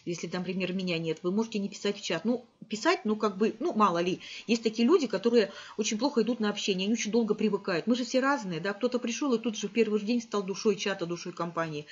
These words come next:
Кто-то привыкает месяц, два, три. То есть мы все разные люди, нам вместе работать. А информация нужна всем,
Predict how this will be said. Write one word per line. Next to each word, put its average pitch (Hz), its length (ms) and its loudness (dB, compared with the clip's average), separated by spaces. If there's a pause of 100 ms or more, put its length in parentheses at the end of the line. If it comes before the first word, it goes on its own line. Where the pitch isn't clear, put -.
(280)
Кто-то 262 240 0
привыкает 226 480 4
месяц, 226 380 2
два, 190 180 -2
три. 196 200 -4
То 165 100 -4
есть 160 100 -8
мы 240 160 4
все 233 220 2
разные 196 400 0
люди, 185 320 -2 (320)
нам 240 200 6
вместе 208 300 2
работать. 180 420 -4 (260)
А 180 100 0
информация 214 480 0
нужна 185 280 0
всем, 208 460 0